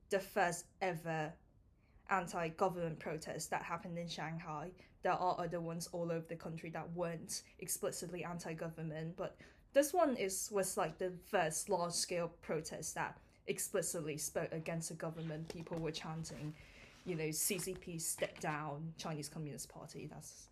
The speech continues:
and "Xi Jinping step down." And, like, that didn't even happen in eighty-nine, 'cause the Tiananmen protests, in the Tiananmen protests, students called for reform, like, for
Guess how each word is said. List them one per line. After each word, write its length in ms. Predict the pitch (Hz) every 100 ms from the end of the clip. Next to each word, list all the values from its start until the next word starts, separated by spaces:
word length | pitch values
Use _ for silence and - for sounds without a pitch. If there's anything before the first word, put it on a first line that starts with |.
| - - - - -
and 260 | 175 165
"Xi 220 | 165 196
Jinping 400 | 165 165 165 175
step 360 | 160 - 190 -
down." 480 | 165 127 143 156 170 - - - -
And, 640 | 196 196 196 190 196 190 - _
like, 320 | 214 214 - -
that 280 | 311 311 - - _ -
didn't 340 | 262 233 220
even 280 | 220 202 196
happen 460 | 196 190 180 175 170
in 240 | 180 175 -
eighty-nine, 800 | 175 165 175 165 151 117 160 170
'cause 420 | 147 156 - - - - -
the 160 | 175 165
Tiananmen 600 | - 196 170 170 165 160
protests, 720 | 165 160 - - - - - - - - - - -
in 360 | - 196 185 185 -
the 80 | 196
Tiananmen 480 | - 170 165 160
protests, 380 | 156 156 156 151
students 440 | - 185 165 160 -
called 320 | - 160 160
for 240 | 170 160
reform, 680 | 156 156 - 165 156 147 160
like, 220 | 160 -
for 320 | - 180 156